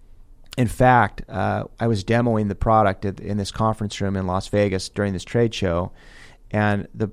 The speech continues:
the demo, we couldn't get the demo to work before the conference. So we actually took a video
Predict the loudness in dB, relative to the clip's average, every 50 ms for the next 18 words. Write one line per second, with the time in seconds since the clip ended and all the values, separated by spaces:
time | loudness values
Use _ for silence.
0 | -8 -18 -10 -4 -4 -2 0 2 2 2 2 2 2 2 2 2 0 -2 -4 -8
1 | -8 -4 -4 -4 0 -2 -4 -2 -2 -4 -4 -2 -2 0 0 0 0 0 0 0
2 | 0 0 -2 -2 -6 -6 -4 -4 -4 -4 -4 -6 -4 -4 -4 -4 -6 -8 -10 -8
3 | -10 -14 -18 -20 -20 -18 -6 0 2 4 4 4 4 2 0 -4 -4 -2 -2 -2
4 | -2 -2 -4 -2 0 0 2 4 4 4 4 4 2 2 0 -2 -6